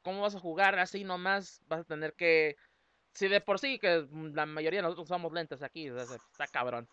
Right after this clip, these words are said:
¿verdad? Pero, eh, de nuevo, cada consola, pues, también, ¿verdad? Va a tener cuatro distintos juegos.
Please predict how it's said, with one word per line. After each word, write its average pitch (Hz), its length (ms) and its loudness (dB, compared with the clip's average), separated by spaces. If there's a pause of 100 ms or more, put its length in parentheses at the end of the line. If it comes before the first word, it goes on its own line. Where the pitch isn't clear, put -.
(580)
¿verdad? 135 360 -8 (1120)
Pero, 139 720 2 (640)
eh, 143 440 -2
de 175 100 -2
nuevo, 269 380 0 (160)
cada 233 260 2
consola, 185 1120 0 (120)
pues, 143 180 -10
también, 165 560 -8
¿verdad? 175 360 0
Va 160 80 2
a 156 60 -2
tener 160 320 -4 (760)
cuatro 185 520 4
distintos 147 600 -6
juegos. 151 580 -4